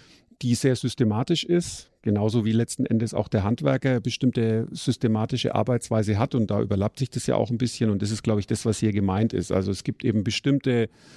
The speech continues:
Grundideen, wie man arbeiten sollte, um eben eine qualitativ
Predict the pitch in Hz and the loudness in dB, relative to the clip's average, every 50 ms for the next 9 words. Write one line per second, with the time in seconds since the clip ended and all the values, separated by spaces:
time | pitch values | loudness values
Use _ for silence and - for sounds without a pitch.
0 | - - - _ _ - 135 127 147 165 - - 156 - - 120 120 123 131 135 | -20 -20 -20 _ _ -2 0 0 0 0 0 -4 -6 -2 0 0 0 2 2 2
1 | 143 143 139 135 - - _ _ _ _ _ _ _ _ _ _ _ - 110 104 | 2 2 0 -2 -6 -10 _ _ _ _ _ _ _ _ _ _ _ -8 -4 -2
2 | 120 131 143 156 143 135 131 127 123 - - 113 117 123 - 120 113 113 - - | 0 0 2 2 2 2 2 2 0 0 0 -2 -2 0 0 0 0 0 2 2
3 | 107 107 104 - - 107 117 139 147 - 165 170 180 190 180 - _ _ _ _ | 0 0 0 0 0 0 0 0 2 0 0 0 0 -2 -4 -8 _ _ _ _
4 | _ _ _ _ _ _ - 131 143 143 - 143 123 127 120 131 123 117 113 110 | _ _ _ _ _ _ 0 0 2 0 0 0 0 2 2 2 2 2 2 2
5 | 107 107 107 101 - - - 110 110 113 - 117 110 - - - 113 120 - - | 0 0 0 -2 -2 -2 2 2 2 2 2 2 0 0 0 0 0 0 0 -2